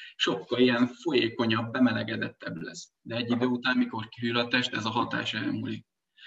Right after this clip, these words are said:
És jelen pillanatban ez a mechanikai, a dörzsölés, és ezáltal a hőgenerálással tudunk tartós eredményt okozni. Én bízom benne, hogy majd eljön az az idő, tíz, húsz, harminc év múlva, amikor fájdalommentesen fogjuk el-, elérni ezeket. Jelen pillanatban ezt tudjuk.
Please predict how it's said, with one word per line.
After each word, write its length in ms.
És 80
jelen 260
pillanatban 880
ez 140
a 60
mechanikai, 800
a 80
dörzsölés, 760
és 280
ezáltal 560
a 160
hőgenerálással 960
tudunk 360
tartós 480
eredményt 500
okozni. 460
Én 200
bízom 360
benne, 240
hogy 160
majd 220
eljön 320
az 140
az 160
idő, 340
tíz, 260
húsz, 220
harminc 360
év 60
múlva, 220
amikor 260
fájdalommentesen 840
fogjuk 380
el-, 340
elérni 460
ezeket. 420
Jelen 260
pillanatban 540
ezt 180
tudjuk. 260